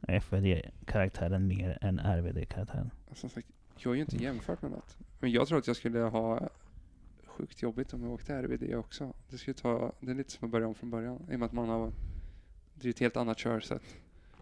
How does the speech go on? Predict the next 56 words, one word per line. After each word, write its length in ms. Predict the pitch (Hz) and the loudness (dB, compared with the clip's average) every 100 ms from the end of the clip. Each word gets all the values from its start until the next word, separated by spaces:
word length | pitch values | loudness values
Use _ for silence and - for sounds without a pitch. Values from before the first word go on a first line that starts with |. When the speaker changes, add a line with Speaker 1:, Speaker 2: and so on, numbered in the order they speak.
| - - - | -20 -12 -2
Speaker 1:
Ja. 60 | |
Speaker 2:
Samtidigt 340 | 135 120 123 131 | 2 2 2 0
så 80 | |
ser 160 | 135 123 | 2 0
man 120 | 117 | 2
ju 40 | 117 | 0
vad 120 | 117 | 0
T 140 | 117 | -4
C 160 | - 117 | 0 0
R-bilarna 600 | 113 113 113 117 135 131 | 2 2 0 0 0 2
gör 200 | 117 120 | 2 2
idag, 260 | 120 120 - | 2 2 0
till 80 | |
exempel 280 | 117 113 131 | -6 -6 -6
på 100 | - | -6
Mantorp. 480 | 117 113 113 135 120 - | -4 -2 -2 -2 -2 -4
Och 80 | 120 | -6
det, 120 | 123 131 - - - - - - - | -6 -10 -16 -16 -18 -18 -16 -14 2
Speaker 1:
Mm. 240 | 104 101 120 - - - - - - - | 8 8 8 4 -10 -16 -20 -20 -20 4
Ja, 80 | 113 | 8
de 40 | |
Speaker 2:
de, 140 | 104 107 | 10 12
Speaker 1:
går 80 | 127 | 12
ju 20 | |
Speaker 2:
de 60 | |
Speaker 1:
inte 100 | 131 | 10
sakta. 120 | 139 131 | 8 6
Speaker 2:
finns 140 | 120 | 6
det 100 | 107 | 4
ju 60 | 120 | 4
lite 260 | 117 123 | 2 0
som 120 | 120 | -2
ett 80 | 117 | -2
referensmål 640 | 123 117 120 110 - 113 117 | -2 -2 -2 -2 -4 -4 -4
också. 260 | - 127 - - - - - - | -6 -8 -8 0 2 2 -2 4
Speaker 1:
Ja. 200 | 113 104 - - - | 4 4 0 -14 -2
Speaker 2:
Eh, 340 | 139 131 123 - | 2 4 2 0
så 140 | 113 135 | 2 4
jag 80 | 127 | 6
menar, 200 | 131 - - - - - - - - - - | 4 2 -4 -8 -10 -16 -16 -14 -14 -14 -6
så 140 | - | -2
någonstans 400 | 123 135 - 110 | 0 0 0 -2
så 160 | - 117 | -4 -4
kör 220 | - 117 | 0 0
en 140 | 113 | 0
bil 220 | 117 120 - | 2 0 0
på 60 | 127 | -4
gränsen. 480 | 113 110 110 127 | -2 -2 -4 -4
Jag 120 | 117 110 | -6 -6
tror 120 | 131 | -10
inte 120 | - | -10
det 40 | |
spelar 480 | - - - - 120 | -12 -12 -8 -6 -6
så 140 | 117 123 | -8 -8
stor 260 | 127 120 | -6 -4
roll. 240 | 123 131 | -4 -6